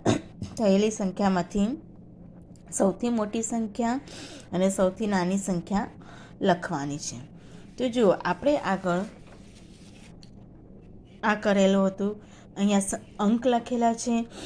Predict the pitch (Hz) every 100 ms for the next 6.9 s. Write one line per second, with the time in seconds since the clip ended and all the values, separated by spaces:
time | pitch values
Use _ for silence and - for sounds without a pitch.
0 | - - 185 185 185 202 165 202 202 165
1 | 127 - 196 196 180 175 185 262 - -
2 | - - - 202 170 175 160 156 - 135
3 | - - - - 170 214 254 262 269 262
4 | 247 196 185 180 185 180 170 170 214 247
5 | 254 214 202 208 190 202 190 196 - -
6 | - - - 196 185 185 - 233 262